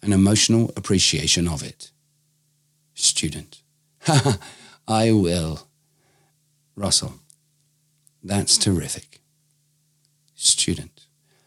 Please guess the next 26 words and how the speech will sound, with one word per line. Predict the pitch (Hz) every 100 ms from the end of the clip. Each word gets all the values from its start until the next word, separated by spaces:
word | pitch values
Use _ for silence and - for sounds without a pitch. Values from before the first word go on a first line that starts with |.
| _ _ -
But | 165 - - - _ _ _ -
on | 151
the | 156 156
other | 214 165
hand, | 87 78 - 123 - _ _ _ _ _ _
I | 127
told | - 180
you | 151
about | 123 120 113
the | 110
experience | 95 - 123 131 90 -
I | 78
had | 73 82 101
of | 95
looking | 110 117 117
up | 104
at | 101 -
Alex's | 110 107 - -
picture | - 135 - - 113 - _ _ _ _ _ -
and | 127 135
wanting | 117 135 131 139
to | 139
cry | - 139
with | 143 139
joy. | - 185 82 - _ _ _ _ _ _ _ _ _ _ _ _ _ _ _ -
Russell: | 95 -